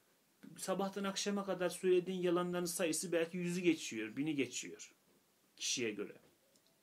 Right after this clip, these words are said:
Veya günde yanlış yaptığın, hata ettiğin bir sürü şey var. Günahın var, seyyen var, işte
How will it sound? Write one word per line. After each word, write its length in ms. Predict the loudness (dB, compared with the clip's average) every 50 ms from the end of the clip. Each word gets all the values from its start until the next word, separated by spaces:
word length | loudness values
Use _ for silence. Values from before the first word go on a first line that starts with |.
| _ _ _ -20 -18 -10 -4
Veya 360 | 0 2 2 2 0 -2 -8 -18 -20 -20 _ -20 -20 _ _ _ _ -2
günde 520 | 0 0 2 4 4 4 2 2 -2 -8 _ _ _ _ _ _ _ _ _ _ _ -20 -20 -20 _ _ _ _ _ _ _ _ _ _ _ _ -20 _ _ _ _ _ -20 -20 _ _ _ _ _ -20 -20 -20 -20 -20 -8 0
yanlış 520 | 2 4 4 4 4 4 2 2 2 2
yaptığın, 500 | 0 -2 -4 -6 _ -8 -6 -6 -6 -6
hata 440 | -4 -2 -2 -2 -2 -2 -2 0 0
ettiğin 480 | 0 -2 -4 -6 -6 -4 -4 -4 -4 -4
bir 60 | -6
sürü 320 | -6 -6 -6 -4 -2 -2
şey 320 | -2 -2 -2 -2 -4 -2 -4
var. 200 | -6 -8 -10 -14 -20 -20 _ _ _ _ _ _ _ _ _ _ _ _ _ _ _ _ _ _ _ _ _ _ _ _ _ _ _ _ _ _ _ _ _ _
Günahın 600 | -6 -4 0 2 2 2 2 0 -2 -2 0 0
var, 180 | 0 0 -2 -2
seyyen 760 | -2 -4 -4 -4 -4 -4 -2 -2 -2 -2 -2 -4 -4 -4 -4
var, 220 | -2 -2 -4 -4
işte 460 | -6 -8 -10 -8 -4 -4 -4 -4 -6